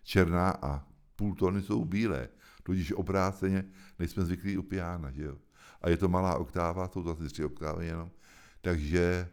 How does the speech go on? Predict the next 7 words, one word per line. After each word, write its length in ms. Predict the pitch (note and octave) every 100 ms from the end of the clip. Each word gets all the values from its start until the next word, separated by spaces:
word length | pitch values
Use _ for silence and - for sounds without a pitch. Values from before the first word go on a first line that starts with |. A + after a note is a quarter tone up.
| - - -
ale 180 | F2
hrajou 360 | E2+ F2+ G#2 G#2
krásně. 600 | G#2 G2 F#2 G#2 - A#1+ - - -
Ten 140 | E2+ E2
kos-, 400 | G2 F#2 - -
ten, 340 | G2 E2+ D#2 C#2+ A#1 - - _ _ _ _ _ -
<clears throat> 200 | F#2